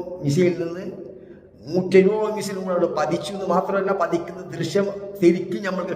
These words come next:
കാണുന്നുണ്ടെന്നുള്ളതാണ്. എന്നിട്ട് പോലും പറയുന്നത് ഒന്നും സംഭവിച്ചിട്ടില്ല ഇസ്രായേലിന്, ഒന്നും ചെയ്യാൻ പറ്റൂല. ഏതായാലും എനക്ക് അവരോട് പറയാനുള്ളത് വെച്ചെങ്കിൽ, ഇസ്രായേലിനോട് ഇപ്പോൾ ഇത് അടിച്ച സമയത്ത് പറഞ്ഞിട്ടുണ്ട്, "ഞങ്ങൾ ഇവിടെ കൊണ്ട് നിർത്തിയെന്ന്. പക്ഷേ വീണ്ടും ഞങ്ങൾ അടിക്കുമെന്ന്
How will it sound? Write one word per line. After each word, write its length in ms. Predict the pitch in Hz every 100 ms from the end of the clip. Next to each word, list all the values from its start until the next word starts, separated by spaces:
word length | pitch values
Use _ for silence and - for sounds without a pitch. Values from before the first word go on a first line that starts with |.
| 151
കാണുന്നുണ്ടെന്നുള്ളതാണ്. 840 | 156 170 160 151 139 117 104 104 113
എന്നിട്ട് 240 | 127 156 160
പോലും 160 | 156 143 139
പറയുന്നത് 420 | 139 143 139 139 - - - - - - 131
ഒന്നും 200 | 147 151
സംഭവിച്ചിട്ടില്ല 500 | 143 143 139 139 135 127
ഇസ്രായേലിന്, 480 | - 127 127 127 - - -
ഒന്നും 180 | 127 143 139
ചെയ്യാൻ 280 | 131 135 127
പറ്റൂല. 300 | 120 120 113 107 92 - - - - - - - 120
ഏതായാലും 320 | 147 160 160 147
എനക്ക് 180 | 143 147
അവരോട് 220 | 135 170 170
പറയാനുള്ളത് 340 | 160 165 156 139
വെച്ചെങ്കിൽ, 260 | - 127 - - - - - - - -
ഇസ്രായേലിനോട് 440 | 107 151 156 160 -
ഇപ്പോൾ 140 | 156 151
ഇത് 100 | 139
അടിച്ച 180 | 139 - 170
സമയത്ത് 240 | 160 165
പറഞ്ഞിട്ടുണ്ട്, 380 | 143 143 143 - 123
"ഞങ്ങൾ 140 | 143 143
ഇവിടെ 140 | 143 143
കൊണ്ട് 120 | 147 143
നിർത്തിയെന്ന്. 540 | 123 - 139 139 - - - - - - - -
പക്ഷേ 180 | 120 147 143
വീണ്ടും 280 | 143 160 - - 143
ഞങ്ങൾ 160 | 151 147
അടിക്കുമെന്ന് 480 | - - 185 175 165